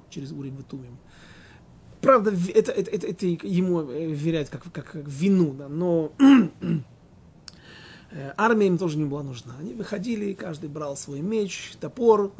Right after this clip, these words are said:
какое-то оружие, которое осталось от его предков, от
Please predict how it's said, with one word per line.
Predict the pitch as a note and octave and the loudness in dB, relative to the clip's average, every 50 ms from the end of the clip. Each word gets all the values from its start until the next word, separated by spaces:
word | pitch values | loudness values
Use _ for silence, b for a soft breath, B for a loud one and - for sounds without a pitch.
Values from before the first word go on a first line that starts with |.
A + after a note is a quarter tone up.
| - E3 | -14 -12
какое-то | D#3+ D3 - F3 F3 E3+ - E3 | -10 -8 -4 -4 -4 -2 -2 -2
оружие, | F3+ G#3 A3 G3+ F3 F3 E3+ | -2 -2 -2 -2 -2 -2 -2
которое | - E3 E3+ E3 D#3 | -2 -2 -4 -4 -4
осталось | C#3+ - - F3+ F3+ E3+ D3 | -4 -4 -4 -4 -4 -4 -6
от | - C#3+ - | -8 -10 -12
его | - C#3+ C#3 C#3 C3+ B2 A2+ | -10 -10 -8 -8 -8 -10 -8
предков, | - D#3 F#3+ G#3+ G3+ - - F#3 E3+ | -4 0 0 0 0 -2 -4 -4 -4
от | D#3 - | -4 -6